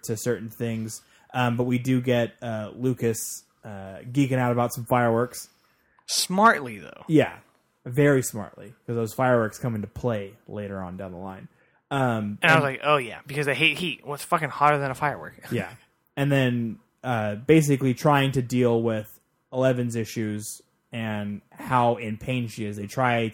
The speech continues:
Speaker 1: to, like, patch her up and make her better, and it doesn't really work necessarily. Uh, so they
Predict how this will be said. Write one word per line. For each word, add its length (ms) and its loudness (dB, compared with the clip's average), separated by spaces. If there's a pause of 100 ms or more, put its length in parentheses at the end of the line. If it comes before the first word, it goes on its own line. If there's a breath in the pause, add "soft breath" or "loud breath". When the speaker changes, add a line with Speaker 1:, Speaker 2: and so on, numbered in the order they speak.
Speaker 1:
to, 380 -4
like, 320 -12
patch 300 -6
her 140 -2
up 160 -6
and 100 -6
make 200 -10
her 60 -8
better, 520 4 (400 soft breath)
and 560 0
it 120 -8
doesn't 280 4
really 220 0
work 360 -2
necessarily. 800 -6 (400 soft breath)
Uh, 400 -2
so 220 4
they 640 6